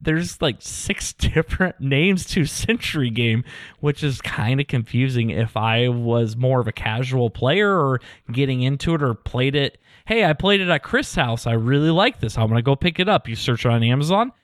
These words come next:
might be a little confusing to figure out. You might not buy the right one. Not that the other games are bad. All of them are actually <laughs> really good.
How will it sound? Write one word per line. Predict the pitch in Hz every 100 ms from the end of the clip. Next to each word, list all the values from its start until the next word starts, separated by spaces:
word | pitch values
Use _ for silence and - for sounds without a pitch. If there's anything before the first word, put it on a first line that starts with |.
| _ _ -
might | 135 175 247 -
be | 220
a | 190
little | 170 151
confusing | - 113 113 117 127
to |
figure | - 123 113 139
out. | 180
You |
might | 113 117
not | 104 107 - _ -
buy | 185 196
the | 180
right | 165 147
one. | 160 165 127 117 - -
Not | 156 160
that | 170 143
the | 131
other | 113 123
games | 113 117 107
are | 104 104 - _
bad. | 107 101 85 -
All | 110 104
of | 98
them | -
are | -
actually | - - -
<laughs> | 117
really | 147
good. | 101 101